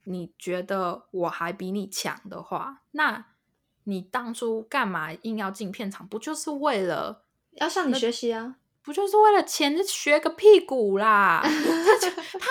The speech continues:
Speaker 1: 根本就没有在工作。你，我跟你讲，真的是除了第一天之外，剩下全部都是在耍废。
Speaker 2: 天哪！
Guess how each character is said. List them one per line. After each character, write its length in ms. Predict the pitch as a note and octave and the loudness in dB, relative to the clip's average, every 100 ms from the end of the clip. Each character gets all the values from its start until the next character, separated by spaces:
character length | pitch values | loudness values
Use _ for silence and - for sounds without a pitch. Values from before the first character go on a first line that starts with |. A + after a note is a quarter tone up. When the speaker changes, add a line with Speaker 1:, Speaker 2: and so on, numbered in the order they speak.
| B4+ | 0
Speaker 1:
根 140 | A4 A#4 | 2 2
本 100 | G4 | 2
就 80 | A#4+ | 4
没 60 | |
有 60 | A4+ | 4
在 200 | A#4 B4 | 4 4
工 240 | G4+ G4+ A4+ | 4 4 2
作。 240 | - A4 | 2 4
你， 140 | C#4 G#3 | 2 -2
我 80 | |
跟 160 | A#3 D4 | -2 0
你 40 | |
讲， 140 | C4+ G3 | 0 -2
真 140 | C4+ | -4
的 60 | A#3+ | -4
是 100 | A#3+ | -8
除 220 | - F#3+ | -6 -4
了 40 | |
第 140 | F#3+ G#3+ | -4 -6
一 160 | F3 | -12
天 260 | F#3 F3 E3 | -8 -8 -8
之 200 | - D#3 | -8 -6
外， 280 | E3 - - _ - - - - | -6 -6 -10 _ -20 -20 -20 -10
剩 240 | - D4+ | -6 -4
下 180 | A#3+ C4+ | -4 -4
全 580 | - - - F3 F#3 A#3+ | -6 -12 -10 -6 -6 -6
部 120 | C#4 | -4
都 160 | A#3 A3 | -4 -4
是 80 | A3 | -2
在 160 | G3 | -4
耍 200 | F#3+ - | -4 -10
废。 360 | - - F3+ - - | -10 -8 -8 -10 -14
Speaker 2:
天 260 | E4 F4 | -12 -8
哪！ 720 | F#4 E4 B3+ A3 G3 E3 E3+ | -8 -6 -6 -6 -8 -10 -12